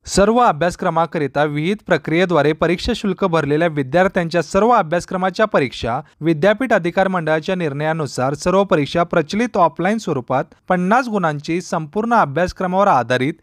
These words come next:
एक तास कालावधीची बहुपर्यायी प्रश्नावली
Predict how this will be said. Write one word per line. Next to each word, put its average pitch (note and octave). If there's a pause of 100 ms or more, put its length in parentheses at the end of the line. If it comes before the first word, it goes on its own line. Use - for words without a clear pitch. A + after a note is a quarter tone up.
(140)
एक G#3+
तास B3+
कालावधीची E3+
बहुपर्यायी F#3
प्रश्नावली C#3